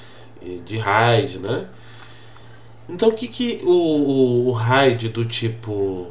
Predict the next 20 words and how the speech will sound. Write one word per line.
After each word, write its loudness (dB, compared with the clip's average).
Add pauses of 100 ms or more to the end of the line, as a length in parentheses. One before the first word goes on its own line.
(100)
do -10
tipo -8
zero 0 (160)
ele -4
faz? -6
Aqui, -10
aqui -8
era -4
uma -8
animaçãozinha, -4 (720)
não -10
carregou -2
aqui, -6
deve -4
ser -8
porque, -6 (460)
deve -10
ser -8
em -4
flash -6